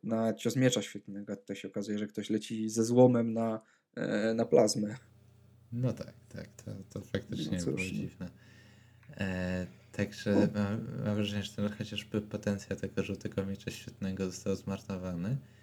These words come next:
Speaker 2: E, a mógł być jakoś tam lepiej, lepiej wykorzystany.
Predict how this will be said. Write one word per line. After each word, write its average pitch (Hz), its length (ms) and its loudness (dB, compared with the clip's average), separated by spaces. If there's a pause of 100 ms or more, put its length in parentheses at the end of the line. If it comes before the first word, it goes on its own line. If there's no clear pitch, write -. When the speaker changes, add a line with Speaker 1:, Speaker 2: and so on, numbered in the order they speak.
(920)
Speaker 2:
E, 87 420 -4
a 101 80 0
mógł 98 180 -4
być - 220 -4
jakoś - 280 -8
tam 90 200 -6
lepiej, 90 360 -6
lepiej 90 460 -8
wykorzystany. 90 840 -6